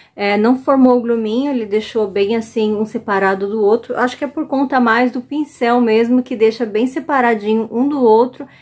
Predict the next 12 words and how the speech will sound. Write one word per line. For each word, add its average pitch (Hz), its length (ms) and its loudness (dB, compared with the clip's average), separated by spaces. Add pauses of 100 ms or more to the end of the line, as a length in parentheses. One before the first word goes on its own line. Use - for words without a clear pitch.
(120)
e 208 60 -4
eu 214 180 0
super 269 400 -6
gostei 320 360 0
dessa 254 260 2
máscara, 196 540 -2
tá? 185 300 -6 (300)
É, 196 460 2
esse 214 160 -6
negócio 214 320 0
sobre 214 240 -2
duração, 233 760 2